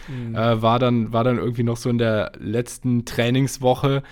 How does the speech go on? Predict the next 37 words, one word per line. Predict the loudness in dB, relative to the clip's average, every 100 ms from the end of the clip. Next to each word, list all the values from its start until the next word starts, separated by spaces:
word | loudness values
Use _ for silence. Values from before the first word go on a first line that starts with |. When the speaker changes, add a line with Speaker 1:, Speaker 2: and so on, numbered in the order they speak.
| -20 -18
Speaker 2:
und | -4 0
hab | 0 2
dann | 2 2 0
noch | -2
zwei | -4 2 2
Einheiten | 2 0 2 0 -2 -2
vor | 0
Speaker 1:
Mhm. | 0
Speaker 2:
mir | 0
gehabt | 0 -2
und | 0
ich | 0
hab | 0
sie | -4 -4
trotzdem | -2 -2 2 2
durchgezogen, | 4 0 0 -4 0 2 2
um | 0
Speaker 1:
Ja. |
Speaker 2:
diese, | 2 2 0 -2 -2
zumindest | 4 6 6 4 2
diese | 0 0
Trainingswoche | -2 2 4 4 0 0 0 2 2
noch | 2 0 -2 -18 -20 -18 -2
durchzustehen | 4 4 4 -2 -6 -4 -2 -2
und | -2 -2
sagen | 0 0 -4
zu | -10
können, | -8 -4 -4 -6
ich | -4
hab | -4 -2
den | -2 -2
Umfang | -4 -4 -4
geschafft, | -4 -4 -6 -4
den | -4
ich | -4
schaffen | -4 -6 -6 -4
wollte, | -2 -2 -4